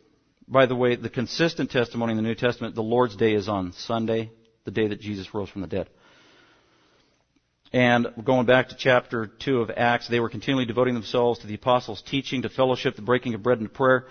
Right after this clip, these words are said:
Everyone kept feeling a sense of awe before God in light of what was going on through the apostles.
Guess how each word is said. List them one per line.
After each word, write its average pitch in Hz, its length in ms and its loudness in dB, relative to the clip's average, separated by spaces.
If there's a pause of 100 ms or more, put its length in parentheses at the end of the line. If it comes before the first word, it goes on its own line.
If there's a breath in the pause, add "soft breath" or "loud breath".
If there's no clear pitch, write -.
(160 loud breath)
Everyone 127 340 0
kept - 220 -4 (260)
feeling 127 220 0
a 98 40 -4
sense 123 280 -6
of 104 180 -8 (100)
awe 123 400 6
before 113 380 -2
God 120 380 4
in 104 100 -4
light 107 140 -2
of 101 80 -4
what 120 100 -6
was 113 140 -10
going 117 180 0
on 120 160 0
through 110 140 -12
the 101 80 -6
apostles. 123 560 -2